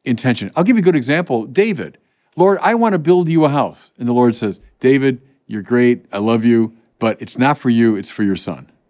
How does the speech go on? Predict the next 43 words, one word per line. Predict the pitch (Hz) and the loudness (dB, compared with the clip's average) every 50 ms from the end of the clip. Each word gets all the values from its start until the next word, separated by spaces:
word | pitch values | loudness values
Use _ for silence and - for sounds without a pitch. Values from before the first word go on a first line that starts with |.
| _ - | _ -8
right? | 98 98 101 113 117 _ _ _ _ _ _ _ _ | -6 -4 -4 -4 -6 _ _ _ _ _ _ _ _
David | - 233 330 330 277 | -2 0 0 2 2
wasn't | 196 170 143 135 117 107 | 2 2 0 -2 -4 -6
proposing | 110 104 - 135 131 120 113 | -4 -2 0 0 0 0 -4
something | - 127 120 113 101 87 | -4 -4 -4 -2 -4 -4
wicked, | 87 95 95 - - 98 123 170 170 - _ _ _ _ _ _ _ _ _ _ - | -4 -6 -6 -4 -4 -4 -4 -4 -6 -10 _ _ _ _ _ _ _ _ _ _ -2
but | - 151 147 - | -2 -2 0 0
the | 165 | 0
Lord | 160 160 170 175 175 | 2 2 4 4 4
didn't | 156 170 165 151 151 143 | 2 2 0 0 -2 -2
want | 151 156 165 175 160 139 | -2 0 0 -2 -2 0
David | 139 117 107 95 95 | 0 0 0 -2 -8
to | 87 82 | -12 -12
do | 76 90 82 73 | -12 -12 -14 -14
it. | - - _ _ _ _ _ _ _ _ _ - | -16 -20 _ _ _ _ _ _ _ _ _ -6
So | - - 196 | -2 0 2
with | 202 196 175 | 2 2 2
Jacob, | - - 214 240 247 - 170 135 113 104 | 2 2 0 2 2 2 0 0 0 0
he's | 127 165 151 | -4 -6 -2
got | - 165 151 151 | 0 0 2 2
it | 151 143 | 0 -2
together. | - - 143 156 208 226 180 104 | -4 -4 -2 -2 -2 -2 -2 -2
"I | 101 117 | 0 2
know | 131 131 131 | 2 2 2
the | 123 | 2
woman | 117 113 117 120 120 | 2 2 2 0 0
I | 113 | 0
wanna | 107 107 104 101 | 0 -2 -2 -2
marry. | 98 95 98 107 127 143 | -2 -2 0 0 0 2
There | 123 117 113 | 2 0 0
she | 110 - 117 104 | -2 -2 -2 -2
is." | 98 107 139 143 - | 0 -2 -2 -4 -4
And, | 110 98 95 - - | -4 -4 -4 -4 -6
and | 131 135 131 127 | -4 -4 -4 -2
he | 139 156 | -4 -4
will | 143 160 233 302 311 240 | -2 0 0 0 2 0
eventually | 151 117 131 151 240 - - 208 160 127 110 - - | 0 0 0 -2 -2 0 0 2 2 2 2 0 -2
<laughs> | - - | -4 -4
marry | - 139 165 202 233 208 | 0 0 0 2 2 2
her, | 135 110 | 0 0
in | 107 | 0
fact. | - - 107 85 82 80 _ _ _ - _ _ _ _ _ _ _ | -2 -2 -4 -4 -4 -8 _ _ _ -20 _ _ _ _ _ _ _
But | - 156 151 151 151 _ | -2 0 0 -2 -2 _